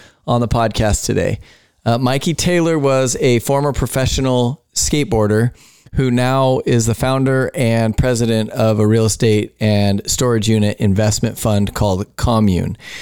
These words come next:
We had an awesome conversation where we talked through his life in skateboarding and how it prepared him uniquely for what he's doing now. Even though those paths seem maybe like they don't meet up in the middle, Mikey's did, and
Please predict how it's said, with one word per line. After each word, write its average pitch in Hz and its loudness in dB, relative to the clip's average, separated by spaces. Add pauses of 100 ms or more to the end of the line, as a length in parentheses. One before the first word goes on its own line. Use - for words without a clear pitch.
(280)
We 127 0
had 143 0
an 127 -2
awesome 156 -2
conversation 147 0
where 131 2
we 123 0
talked 131 0
through 139 0
his 113 2
life 120 0
in 113 0
skateboarding 135 0
and 120 0
how 113 2
it - -4
prepared 117 0
him 113 0 (500)
uniquely 143 2
for 123 -2
what 120 0
he's 120 2
doing 113 2
now. 104 2
Even 120 2
though 123 0
those 117 0
paths 113 -2
seem 113 2 (440)
maybe 131 0
like 131 0
they 123 2
don't 135 0
meet 135 0
up 131 0
in 120 0
the 117 2
middle, 120 0 (320)
Mikey's 120 0
did, 127 0 (140)
and 123 0